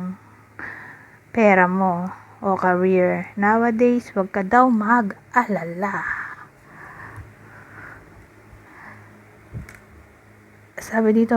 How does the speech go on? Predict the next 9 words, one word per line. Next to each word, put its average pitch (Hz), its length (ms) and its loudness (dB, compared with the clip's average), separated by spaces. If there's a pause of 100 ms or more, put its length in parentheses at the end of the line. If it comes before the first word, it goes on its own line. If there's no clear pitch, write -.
maniwala 202 640 2
ka. - 420 -8 (800)
O 202 80 -2
kung 262 160 -2
maniniwala 202 720 4
ka, 170 320 -12 (2000)
if 226 160 -2
you 240 160 0
believe 226 320 2